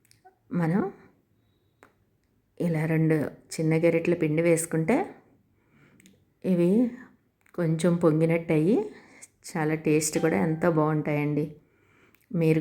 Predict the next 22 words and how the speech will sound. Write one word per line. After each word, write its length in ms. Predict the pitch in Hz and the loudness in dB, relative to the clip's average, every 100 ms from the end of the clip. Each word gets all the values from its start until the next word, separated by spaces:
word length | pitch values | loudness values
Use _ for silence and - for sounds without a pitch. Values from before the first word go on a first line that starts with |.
| 170 | 4
కూడా 140 | 170 175 | 2 2
ట్రై 140 | 170 156 165 | 0 2 2
చేసి 300 | 165 - 339 392 302 | 2 0 -2 0 2
మీకు 160 | 185 160 | 4 2
ఎలా 140 | 160 160 | 0 0
వచ్చినాయో 380 | 160 160 160 185 196 | 0 0 0 2 2
నాకు 180 | 180 269 415 - | 2 0 0 2
కామెంట్స్లో 520 | 196 160 165 160 185 214 | 2 2 0 0 0 2
చెప్పండి. 440 | 185 - 156 151 156 - _ _ _ _ _ _ _ - | 0 -2 -4 -4 -6 -10 _ _ _ _ _ _ _ -6
ఎంతో 320 | 165 156 170 | -4 0 2
రుచికరమైన 580 | 180 180 - 175 175 170 | 2 0 -2 -2 0 0
ఈ 140 | 175 170 | 0 0
పులిబొంగరాలు 640 | 160 156 165 165 165 165 165 - - 175 | 0 0 -2 -2 0 0 -2 -4 -8 -4
మీకు 160 | 170 165 | -2 0
నచ్చినాయండి? 720 | 160 160 160 170 180 175 214 359 - - _ _ _ _ _ _ _ _ _ _ _ _ _ _ - 165 | -2 -2 -4 -2 0 2 2 0 -6 -20 _ _ _ _ _ _ _ _ _ _ _ _ _ _ -6 -4
నచ్చితే 360 | 160 165 175 | -2 -2 0
మీరు 320 | 185 175 170 165 - - - - | 2 2 0 -2 -6 -12 -16 -4
కామెంట్స్లో 540 | 160 160 160 156 185 180 | 0 2 2 0 0 -2
చక్కగా 340 | 165 165 165 185 | -4 -6 0 2
మీ 80 | 180 165 | 2 0
అభిప్రాయాలు 520 | 160 156 170 165 175 196 | -4 -6 -4 -2 0 -2
నాకు 240 | 190 277 | -4 -6